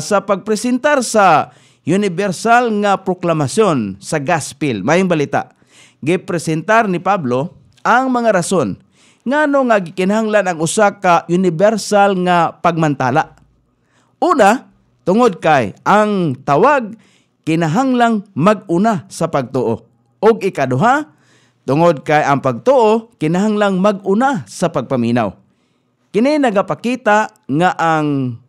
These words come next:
kahibalo kinahanglan, kinahanglanon sa pagtuo.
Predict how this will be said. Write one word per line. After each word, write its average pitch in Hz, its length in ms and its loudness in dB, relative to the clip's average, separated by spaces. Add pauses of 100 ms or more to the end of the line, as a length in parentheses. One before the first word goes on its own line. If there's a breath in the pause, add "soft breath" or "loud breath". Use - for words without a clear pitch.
(200)
kahibalo 165 800 -2 (400 soft breath)
kinahanglan, 226 960 0
kinahanglanon 240 640 2
sa 196 120 -4
pagtuo. 131 520 -2